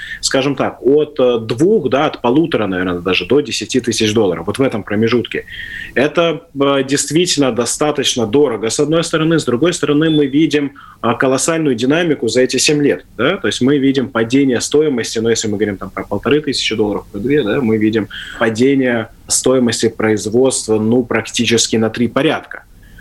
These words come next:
Понятно, что нам нужно еще упасть на три порядка для того, чтобы это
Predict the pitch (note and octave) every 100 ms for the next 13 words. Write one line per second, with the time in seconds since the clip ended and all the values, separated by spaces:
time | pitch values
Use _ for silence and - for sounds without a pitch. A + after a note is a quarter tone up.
0 | - - A#2+ D3+ D3 A2+ C3 A#2+ B2 A2+
1 | G#2+ B2 A2+ A2 G#2 F#2+ A#2 A#3+ B3+ C3
2 | C#3 E3 - B2 - A#2+ A2+ - F#2+ G#2
3 | A2+ G#2+ G#2+ G#2 F#2+ G2+ G2+ G2+